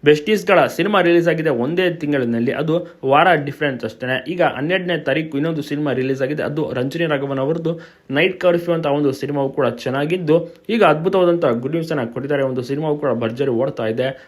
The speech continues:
ಮಾಲಾಶ್ರೀ ಅವರು ಕೂಡ ಒಂದು ಸಿನಿಮಾದಲ್ಲಿ ಅಭಿನಯ ಮಾಡಿದ್ದಾರೆ. ಮಾಲಾಶ್ರೀ ಅವರ ಜೊತೆ ಸ್ಕ್ರೀನ್ ಶೇರ್ ಮಾಡ್ಕೊಂಡಿರುವಂಥ ರಂಜನಿ ಅವರು ಬಹಳಷ್ಟು ಖುಷಿಯಾಗಿದ್ದಾರೆ.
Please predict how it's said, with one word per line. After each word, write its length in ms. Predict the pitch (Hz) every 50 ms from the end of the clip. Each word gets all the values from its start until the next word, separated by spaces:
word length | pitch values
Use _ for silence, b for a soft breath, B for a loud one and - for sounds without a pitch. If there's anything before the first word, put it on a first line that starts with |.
| _ -
ಮಾಲಾಶ್ರೀ 500 | - - 190 196 196 190 - - 180 180
ಅವರು 220 | 170 160 156 156
ಕೂಡ 160 | 156 - 170
ಒಂದು 180 | 151 139 131 127
ಸಿನಿಮಾದಲ್ಲಿ 460 | - - 143 147 147 147 143 143 123
ಅಭಿನಯ 260 | 113 117 135 147 151
ಮಾಡಿದ್ದಾರೆ. 400 | 147 143 131 131 131 135 143 135
ಮಾಲಾಶ್ರೀ 500 | 120 113 120 127 156 170 170 170 175 170
ಅವರ 100 | 170 160
ಜೊತೆ 560 | 151 156 160 170 175 160 170 - - - - -
ಸ್ಕ್ರೀನ್ 360 | - - - 226 233 254 247 226
ಶೇರ್ 180 | 240 226 214
ಮಾಡ್ಕೊಂಡಿರುವಂಥ 640 | 202 185 185 185 185 196 185 185 185 185 180 180 180
ರಂಜನಿ 380 | 143 127 131 139 147 156 170
ಅವರು 160 | 165 160 139
ಬಹಳಷ್ಟು 360 | 127 123 131 151 147 - 156 143
ಖುಷಿಯಾಗಿದ್ದಾರೆ. 960 | - 135 123 - - 170 160 156 156 151 147 147 151 151 151 - - -